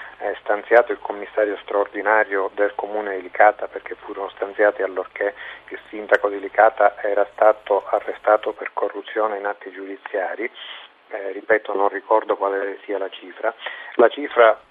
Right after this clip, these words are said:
può consentire di abbattere un numero più o meno elevato di case a secondo, a seconda del fatto che ci siano anche delle autodemolizioni. Ad ogni autodemolizione rimane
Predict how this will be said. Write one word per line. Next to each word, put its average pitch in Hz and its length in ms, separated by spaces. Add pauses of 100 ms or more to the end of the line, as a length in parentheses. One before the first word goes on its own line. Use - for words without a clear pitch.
può 107 140
consentire 113 640
di 98 80
abbattere 101 560
un 101 140
numero 101 480 (340)
più 120 140
o 104 80
meno 101 240
elevato 98 420
di 117 140
case 101 420 (120)
a - 180
secondo, 113 560 (560)
a 113 140
seconda 117 280
del 104 160
fatto 113 260
che 110 160
ci 92 180
siano 98 280
anche 101 240
delle 98 260
autodemolizioni. 92 1120 (100)
Ad - 80
ogni 120 300
autodemolizione 113 1120
rimane 101 480